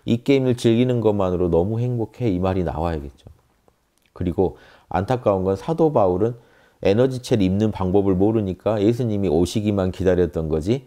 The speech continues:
요한복음을 보면 예수님이 "살아서 날 제대로 믿는 자는 살아서 바로 죽음을 맛보지 않고 천국 갈 거다"라고 했기 때문에 이미 어떤 양반들은 황금 갑옷 입고 다니는 제자도 있었을 거예요. 사도 중에.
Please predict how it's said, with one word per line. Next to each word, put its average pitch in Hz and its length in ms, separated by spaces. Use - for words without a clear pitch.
요한복음을 107 560
보면 90 280
예수님이 101 520
"살아서 170 460
날 101 220
제대로 117 380
믿는 92 380
자는 87 340
살아서 139 440
바로 117 500
죽음을 98 680
맛보지 95 480
않고 82 340
천국 127 340
갈 82 180
거다"라고 87 560
했기 98 200
때문에 85 580
이미 104 200
어떤 98 320
양반들은 85 460
황금 156 360
갑옷 95 300
입고 80 220
다니는 92 420
제자도 90 360
있었을 87 360
거예요. - 220
사도 123 300
중에. 82 320